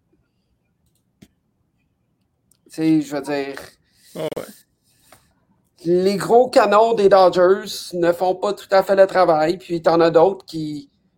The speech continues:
Speaker 1: comblent ce vide-là, et c'est le cas de Max Muncy.
Speaker 2: Non, je suis, je suis d'accord là-dessus. Je pense que Max Muncy connaît une saison, euh, vraiment, bon, c'est une saison d'éclosion pour lui, là, carrément,
Speaker 1: Oui.
Speaker 2: surtout, comme tu le dis, avec les, les performances en général des Dodgers.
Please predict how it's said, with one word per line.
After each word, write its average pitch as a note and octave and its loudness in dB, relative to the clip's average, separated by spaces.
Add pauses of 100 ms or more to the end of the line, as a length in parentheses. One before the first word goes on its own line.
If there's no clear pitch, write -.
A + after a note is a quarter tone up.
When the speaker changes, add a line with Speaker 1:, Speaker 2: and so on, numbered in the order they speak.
(140)
Speaker 1:
comblent F#3 2
ce F3 0
vide-là, E3+ 4 (760)
et D#3 -4
c'est E3+ 0
le D#3+ -2
cas F3+ 4
de F3 4
Max D#3 -2
Muncy. - -10 (1000)
Speaker 2:
Non, C#3+ -8
je - -12
suis, C#3+ -6
je - -12
suis - -4
d'accord D3+ 0
là-dessus. F3+ -2
Je - -14
pense G#3 -2
que D#3+ -4
Max C3+ -4
Muncy B2 -8
connaît B2+ -4
une C3+ -6
saison, A#2+ 0 (480)
euh, G#2+ 0
vraiment, C3 2 (500)
bon, B2 0
c'est - -18
une A#2 -10
saison B2+ 0
d'éclosion B2+ -2
pour A2 -6
lui, A2+ -6
là, A2 -4
carrément, B2 0
Speaker 1:
Oui. C3 -2
Speaker 2:
surtout, - -6
comme C3+ 0
tu - -10
le A2+ -6
dis, C3+ 0
avec B2+ 0
les, A#2+ 0
les A#2 0
performances C3+ 0
en C3 0
général C3 0
des C#3+ -2
Dodgers. B2+ 2